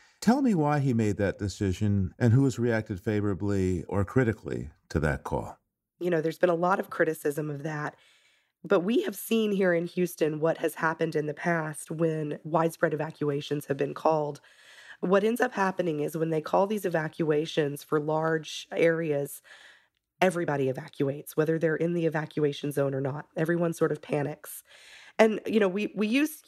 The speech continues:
Speaker 2: Houston as sort of a catch-all, but really what we're talking about is almost a thirteen county region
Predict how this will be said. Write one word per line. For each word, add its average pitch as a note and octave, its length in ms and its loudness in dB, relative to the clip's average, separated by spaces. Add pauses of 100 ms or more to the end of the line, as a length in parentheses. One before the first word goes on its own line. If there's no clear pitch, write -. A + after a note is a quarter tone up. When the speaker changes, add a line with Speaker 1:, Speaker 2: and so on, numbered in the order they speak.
Speaker 2:
Houston A3+ 340 2
as E3+ 140 0
sort F#3 160 2
of E3 80 0
a D#3+ 40 -4
catch-all, E3+ 800 -2
but F3 180 0
really G3 220 2
what F#3+ 140 -2
we're E3+ 80 0
talking E3+ 320 -2
about D#3+ 280 -2
is D#3 200 2
almost F3+ 280 0
a D#3+ 60 6
thirteen F3 540 0
county E3 360 0
region D#3+ 540 -2